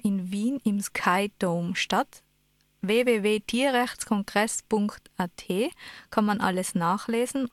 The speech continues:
und das Programm anschauen. Und ich würde mich freuen, wenn ihr da vorbeischaut. Ich kann es nur empfehlen, da kommen ganz viele Menschen, interessante Persönlichkeiten zusammen und setzen sich für die Tiere ein,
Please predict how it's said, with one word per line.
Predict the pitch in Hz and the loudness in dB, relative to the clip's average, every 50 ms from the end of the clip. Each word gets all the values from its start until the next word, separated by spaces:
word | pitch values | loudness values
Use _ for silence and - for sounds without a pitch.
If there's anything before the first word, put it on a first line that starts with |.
| _ - | _ -4
und | 208 202 202 | -4 -2 -2
das | 202 - | -4 -4
Programm | - - 185 - - - 185 180 202 233 240 - | -6 -8 -8 -8 -2 0 2 2 2 0 0 0
anschauen. | - 240 262 254 - - 240 233 233 240 277 330 - _ _ _ _ _ _ _ _ - - - - _ _ _ _ _ | 0 0 0 2 2 2 2 2 2 2 0 -4 -6 _ _ _ _ _ _ _ _ -20 -20 -20 -20 _ _ _ _ _
Und | - - 208 208 208 208 208 208 - | -2 0 2 2 2 0 0 -2 -2
ich | - 202 | -4 -2
würde | 208 214 233 226 226 | 0 0 0 0 0
mich | 208 202 | -2 -2
freuen, | - - - 190 185 202 254 311 349 | -4 0 2 4 4 4 4 2 0
wenn | 285 247 226 214 | 0 0 0 0
ihr | 220 214 202 | 0 -2 0
da | 208 190 | -2 -2
vorbeischaut. | 190 - 190 185 - 185 185 208 247 - - - 262 254 262 269 277 - - - - - - _ _ _ - - - _ _ _ _ _ _ _ _ | -2 -4 -6 0 2 2 2 4 2 2 2 4 4 4 4 2 0 -2 -2 -4 -4 -6 -10 _ _ _ -20 -20 -20 _ _ _ _ _ _ _ _
Ich | - - | -10 -4
kann | - 240 214 208 | -2 -2 0 0
es | 208 - | -2 -2
nur | - 208 202 | -2 -2 -2
empfehlen, | 196 202 196 - - - 202 202 220 247 269 285 254 | -2 -4 -4 -2 -2 0 2 2 2 2 2 0 0
da | 214 208 | -2 -2
kommen | - - 226 214 214 208 202 | -2 -2 -2 0 0 -2 0
ganz | 202 214 214 226 254 - - | 2 2 2 2 2 -2 -4
viele | - 226 226 220 214 208 | -4 -4 -2 0 0 0
Menschen, | 202 190 190 196 214 240 254 - - 226 214 | 0 0 0 0 0 0 0 0 0 0 0
interessante | 220 208 202 - - - 196 - - - 190 208 233 247 - 220 | -2 -4 -4 -4 -6 -6 -4 -2 0 0 0 0 0 0 -2 -2
Persönlichkeiten | 202 208 202 - 214 214 214 233 - - - 202 202 - 208 208 | -2 -4 -2 0 0 0 0 -2 -2 -2 -2 -2 0 0 -2 -2
zusammen | - 202 196 - - 190 180 190 208 220 220 226 233 - - - - - - _ _ _ _ _ _ | -2 -4 -4 -2 -2 0 0 2 0 0 0 0 -2 -4 -12 -20 -20 -20 -20 _ _ _ _ _ _
und | - - 202 196 190 190 190 190 190 190 185 185 190 | -4 -2 0 0 2 0 0 0 -2 -2 -4 -4 -2
setzen | - - 208 214 - - 240 240 | 2 2 2 2 2 -2 -2 -2
sich | - - 240 220 | 0 -2 -4 -4
für | - - 220 | -4 -4 -2
die | 208 208 196 | -2 -2 -4
Tiere | - - 196 196 190 - - | -4 -2 -2 -2 -2 -2 -2
ein, | - 185 175 180 180 185 190 202 214 | 0 0 0 0 0 0 -2 -2 -4